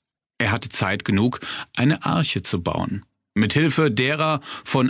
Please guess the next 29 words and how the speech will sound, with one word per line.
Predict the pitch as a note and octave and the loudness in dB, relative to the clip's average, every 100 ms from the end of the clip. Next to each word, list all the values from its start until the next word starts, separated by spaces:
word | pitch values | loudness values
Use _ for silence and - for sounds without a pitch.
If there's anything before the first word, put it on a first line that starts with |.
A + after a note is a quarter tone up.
| - | 0
allen | B2+ E3 F3+ | -2 0 4
Lebewesen | B2+ D3 D3+ C#3+ C3+ C#3 B2 A#2+ | 4 4 2 2 2 2 2 2
jeweils | C#3 C#3 C#3 - - | 2 2 -2 -4 -4
ein | B2 C3 D#3+ - | -2 0 0 -4
Paar | - A#2+ G#2+ B2+ - | -4 -2 0 -4 -4
überleben | B2+ B2 B2 F#2+ E2 F2 | 0 2 2 0 0 0
durfte. | F#2+ E2 - - - - _ _ _ _ _ _ - - - | 0 0 -2 -6 -6 -12 _ _ _ _ _ _ -12 -10 -4
Das | - - | -2 0
große | C#3+ F3 F#3 A2 | 4 4 4 0
Reinemachen | A2+ B2+ C3 C3+ C#3+ C#3 C3 - - | 0 2 2 2 2 2 0 -10 -4
hatten | D3+ D#3 C#3+ | -2 0 0
sich | A2 A2 | 0 0
die | - | 0
Menschen | F#2 F#2 A2+ - C#3+ C#3 | 2 2 0 2 0 0
und | - G2+ | 0 0
mit | F2 A#2+ - - | 2 0 0 2
ihnen | B2 A#2+ C3 - | 4 4 0 -2
die | G2 | -4
Tiere | - A#2 G#2+ B2 C3 - - - - | -2 0 2 0 -2 -8 -16 -8 0
durch | C3+ - | 2 2
ihre | A2+ F#2 | 2 2
Sündhaftigkeit | A#2 A2+ - A#2+ - B2+ - - - B2 - | 2 2 0 -4 -2 -2 -2 -2 -2 -2 -2
verdient. | - B2+ F2+ E2 - - - _ _ _ _ - | -2 -2 -2 -4 -8 -14 -18 _ _ _ _ 0
Sie | C3 D3+ | 2 2
hatten | E3+ E3+ | 2 2
es | - | 4
so | A2+ A#2+ F3+ - | 4 4 2 0
arg | F#2 F#2 - - | -2 -2 -4 -4
getrieben, | B2 G2+ - G#2 A#2 D#3 | -4 0 2 2 4 2